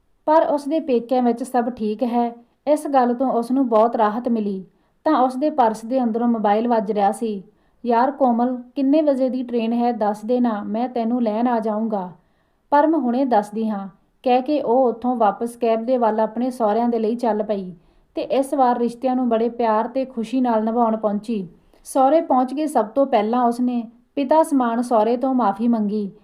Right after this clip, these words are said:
ਕਿ ਅੱਗੇ ਤੋਂ ਉਹ ਅਜਿਹੀ ਗਲਤੀ ਨਹੀਂ ਕਰੂਗੀ ਅਤੇ ਆਪਣੇ ਸੱਸ ਸਹੁਰੇ ਨੂੰ ਵਚਨ ਦਿੱਤਾ। ਦੋਸਤੋ, ਧੀ ਮਾਂ ਦੀ ਪਰਛਾਈ ਹੁੰਦੀ ਹੈ ਤੇ ਇੱਕ ਮਾਂ ਆਪਣੇ ਬੱਚਿਆਂ ਦੀ ਰਗ ਰਗ ਤੋਂ ਵਾਕਿਫ ਹੁੰਦੀ ਹੈ।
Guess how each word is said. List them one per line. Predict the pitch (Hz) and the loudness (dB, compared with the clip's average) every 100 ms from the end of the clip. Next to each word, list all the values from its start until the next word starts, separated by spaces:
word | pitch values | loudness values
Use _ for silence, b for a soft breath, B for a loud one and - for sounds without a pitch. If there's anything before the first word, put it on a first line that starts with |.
| b - | b -6
ਕਿ | 311 220 | -4 -2
ਅੱਗੇ | 220 240 | -2 -2
ਤੋਂ | 247 262 - | 0 0 0
ਉਹ | 226 233 | 0 0
ਅਜਿਹੀ | 226 226 208 254 | -2 0 0 -2
ਗਲਤੀ | 214 196 196 277 | 0 -2 -2 -2
ਨਹੀਂ | 247 214 240 | 0 0 -2
ਕਰੂਗੀ | 233 208 185 190 170 b b b 277 | -2 -4 -4 -8 -10 b b b -2
ਅਤੇ | 330 | 2
ਆਪਣੇ | 277 269 262 | 2 2 -2
ਸੱਸ | 269 240 226 254 | 0 -2 -4 -6
ਸਹੁਰੇ | 240 220 247 | -2 0 0
ਨੂੰ | 254 | 0
ਵਚਨ | 214 214 240 | 0 0 0
ਦਿੱਤਾ। | 233 220 208 185 165 - _ _ _ _ _ _ - | 0 -2 -4 -6 -8 -18 _ _ _ _ _ _ -8
ਦੋਸਤੋ, | 226 247 240 277 262 254 247 _ | 0 2 2 2 0 0 -8 _
ਧੀ | 302 277 285 | 0 2 2
ਮਾਂ | 262 233 220 | 2 0 0
ਦੀ | 262 | -2
ਪਰਛਾਈ | 262 240 240 202 233 | 0 -2 0 0 0
ਹੁੰਦੀ | 226 202 214 214 | -2 -4 -2 -4
ਹੈ | 185 175 _ _ _ | -6 -12 _ _ _
ਤੇ | 285 | -2
ਇੱਕ | 262 247 247 | -2 -4 -2
ਮਾਂ | 220 202 220 240 | 0 0 -2 -4
ਆਪਣੇ | 220 220 254 | -8 -4 -4
ਬੱਚਿਆਂ | 226 220 240 226 | -2 -2 -2 -2
ਦੀ | 247 233 | 0 0
ਰਗ | 214 | 2
ਰਗ | 233 220 214 | 2 0 -2
ਤੋਂ | 254 | -2
ਵਾਕਿਫ | 233 202 - 240 240 | 0 0 0 -6 -4
ਹੁੰਦੀ | 208 208 220 | -2 -2 -2
ਹੈ। | 196 156 | -2 -4